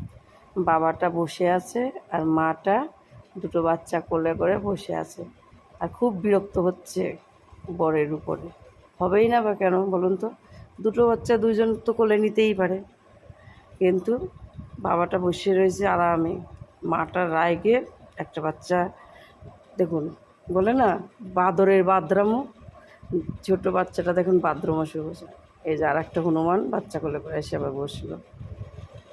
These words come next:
বুঝেছেন? আমাদের বাড়িতে খুব হনুমান আসে। ও আবার জল পিপাসা পেয়েছে মনে হয়, পেছনের বালতি,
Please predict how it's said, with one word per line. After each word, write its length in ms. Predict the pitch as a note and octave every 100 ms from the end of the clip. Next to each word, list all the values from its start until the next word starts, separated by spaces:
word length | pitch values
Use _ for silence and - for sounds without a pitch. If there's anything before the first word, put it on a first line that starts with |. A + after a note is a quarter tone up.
| - -
বুঝেছেন? 420 | D4 E4 A#3 D#3+ - - - - - - -
আমাদের 280 | G3 F#3+
বাড়িতে 340 | G3 F#3+ F#3 F#3+ -
খুব 260 | A3+ G#3 F#3+
হনুমান 420 | F#3+ F#3 F3+ F3
আসে। 400 | E3+ - - F#3+ - - - - - - - -
ও 140 | E3+ E3
আবার 300 | E3 E3+ E3+
জল 200 | E3+ E3
পিপাসা 400 | D#3+ D#3 F3 F#3
পেয়েছে 340 | D#3+ D#3+ F3+
মনে 160 | F3 F#3
হয়, 260 | G#3+ C#4 C4 - - - - - - -
পেছনের 380 | D#3 D#3+ D3+
বালতি, 640 | D3+ D3+ D3 D3 - D#3